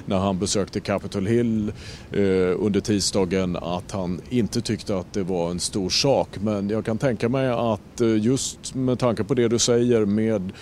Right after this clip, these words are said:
både de båda demokratiska kandidaternas och presidentens åldrar så är det här en fråga som kommer att, eh, fortsätta att ställas.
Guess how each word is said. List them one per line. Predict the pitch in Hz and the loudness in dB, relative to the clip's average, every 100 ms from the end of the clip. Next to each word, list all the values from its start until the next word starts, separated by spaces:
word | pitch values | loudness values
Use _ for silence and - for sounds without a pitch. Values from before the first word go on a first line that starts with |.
| - - - | -16 -8 0
både | 101 95 127 | 4 4 4
de | 127 117 | 4 4
båda | 113 104 101 | 4 4 2
demokratiska | 98 98 110 98 104 - 95 | 2 0 -2 -2 -2 -2 -4
kandidaternas | 101 92 92 98 92 113 110 104 - | -2 -2 0 0 0 0 2 2 0
och | 110 123 - | 0 -2 -2
presidentens | 117 110 113 101 95 110 92 | -2 0 0 0 0 -2 0
åldrar | 107 95 82 95 95 | 0 0 0 0 0
så | 90 95 | 0 -2
är | 90 | 0
det | |
här | 92 | 0
en | 101 104 | 0 0
fråga | 110 92 92 | 0 0 0
som | 95 107 | -2 -4
kommer | 117 107 107 104 | -2 0 0 -2
att, | - 120 | -2 0
eh, | 101 | 0
fortsätta | 95 110 92 - 95 - 87 | -2 -4 -4 -2 -4 -2 -4
att | 82 | -2
ställas. | - 82 65 62 - | -4 -4 -4 -4 -6